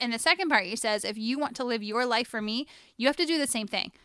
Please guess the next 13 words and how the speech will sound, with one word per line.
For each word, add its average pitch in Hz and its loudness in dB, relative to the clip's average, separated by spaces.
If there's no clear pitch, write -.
Like, 202 -6
you 247 2
have 277 4
to 262 -2
lay 226 0
down 202 0
your 240 2
life 190 -2
in 247 -2
order 226 -2
to 214 -6
follow 214 0
me 208 -4